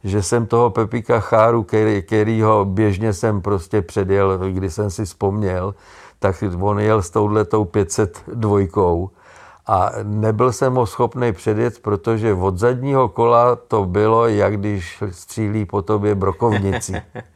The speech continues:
Speaker 1: To byly rozsekaný rty, protože ještě se nejezdily náhubky,
Speaker 2: Hmm.
Speaker 1: ještě se nejezdily přilby s velkým tím. Eh, pak se začaly jezdit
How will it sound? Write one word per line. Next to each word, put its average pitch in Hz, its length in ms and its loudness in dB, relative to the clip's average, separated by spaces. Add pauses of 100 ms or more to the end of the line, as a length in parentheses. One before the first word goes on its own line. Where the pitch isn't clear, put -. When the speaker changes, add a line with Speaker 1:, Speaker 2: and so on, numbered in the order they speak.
(380)
Speaker 1:
To 139 120 2
byly 135 420 2
rozsekaný 113 840 2
rty, 98 520 2 (160)
protože 101 360 -4
ještě 120 280 -4
se 117 180 0
nejezdily 92 560 0
náhubky, 85 840 -4
Speaker 2:
Hmm. 110 180 -8 (260)
Speaker 1:
ještě 104 300 -2
se 110 160 -2
nejezdily 98 540 2
přilby 90 520 -2
s - 180 -10 (160)
velkým 90 600 -2 (360)
tím. 85 360 -4 (520)
Eh, 87 580 -2
pak 101 180 0
se 117 120 2
začaly 107 380 4
jezdit 101 280 2